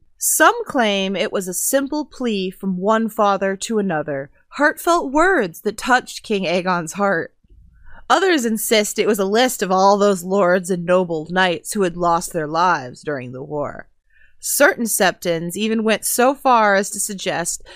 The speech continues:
that the missive was ensorcelled, that it had been written by the Yellow Toad before her death,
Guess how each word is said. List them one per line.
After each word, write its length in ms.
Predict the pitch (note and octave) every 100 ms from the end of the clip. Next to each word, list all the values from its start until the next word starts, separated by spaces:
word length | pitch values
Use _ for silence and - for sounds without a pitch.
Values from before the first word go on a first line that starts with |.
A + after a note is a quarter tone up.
| -
that 120 | G#3+
the 60 | C4+
missive 540 | A#3+ A#3+ A#3 A#3+ A3
was 300 | F#3+ F3 E3+ -
ensorcelled, 880 | E3 - - F#3+ B3+ - D3 D2 - - -
that 160 | - G3
it 120 | A3
had 160 | A#3+ A3+
been 220 | A3 G#3
written 440 | F#3 C#4+ B3+ A#3+ A3+
by 300 | F#3 F#3 G3
the 100 | F#3+
Yellow 340 | F3 F3 E3
Toad 440 | D#3+ G#3+ B3 C4
before 380 | F3+ F#3 F#3+ F3+
her 140 | G3+ A3+
death, 460 | G#3+ F3+ B3+ -